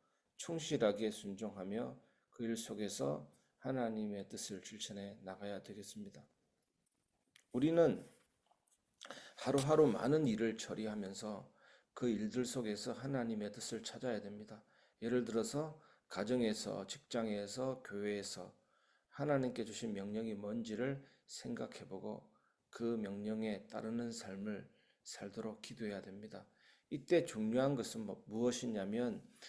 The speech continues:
오늘 본-, 본문에 나오듯이 그 일이 크고 작은 것에 관계없이 하나님 앞에서 사는 것입니다. 순종하는 자세를 가지는 것입니다.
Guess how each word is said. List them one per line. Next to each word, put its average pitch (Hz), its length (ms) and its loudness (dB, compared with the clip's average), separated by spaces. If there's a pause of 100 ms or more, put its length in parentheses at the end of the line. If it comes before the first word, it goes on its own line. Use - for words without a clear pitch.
(320)
오늘 156 480 8
본-, 113 380 -4
본문에 120 380 2
나오듯이 98 600 -4 (220)
그 131 200 2
일이 151 480 2 (200)
크고 185 420 4
작은 131 320 0
것에 131 200 0
관계없이 127 920 -2 (220)
하나님 117 400 -2
앞에서 101 520 -8 (600)
사는 113 380 -4
것입니다. 95 500 -10
순종하는 120 580 -2
자세를 104 460 -6
가지는 107 340 -8
것입니다. 98 460 -14